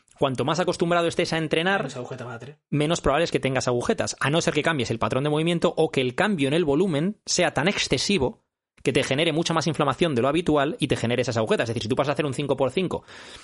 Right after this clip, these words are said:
Speaker 1: a hacer un diez por diez, pues es probable que tengas agujetas.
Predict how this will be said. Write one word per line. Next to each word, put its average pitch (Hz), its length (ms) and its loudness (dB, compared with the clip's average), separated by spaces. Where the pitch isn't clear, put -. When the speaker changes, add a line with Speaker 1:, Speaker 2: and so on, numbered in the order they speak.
Speaker 1:
a 151 240 0
hacer 127 160 -2
un 131 100 -2
diez 147 160 -2
por 147 180 2
diez, 185 400 -2
pues - 220 -2
es 135 120 2
probable 127 480 0
que 98 120 -2
tengas 98 260 -4
agujetas. - 480 -4